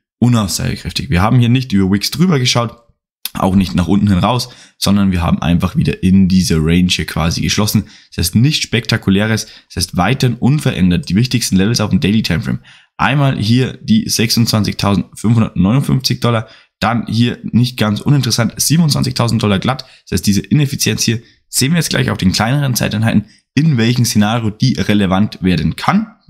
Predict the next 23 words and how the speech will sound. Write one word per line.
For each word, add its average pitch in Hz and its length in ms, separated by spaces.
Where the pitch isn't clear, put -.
Aber 113 380
dann 104 260
das 95 120
nächste 98 320
wichtige 95 260
Level 90 320
hier, 135 220
wie 98 140
gesagt, 92 320
achtundzwanzigtausendseinhundertsiebenundsechzig 113 1500
Dollar, 104 240
sollten - 260
wir 92 120
die 101 240
rausnehmen, 92 480
dann 92 380
sieht's - 260
danach 87 240
aus, 85 240
dass - 160
wir - 120
auch 202 80
hier - 300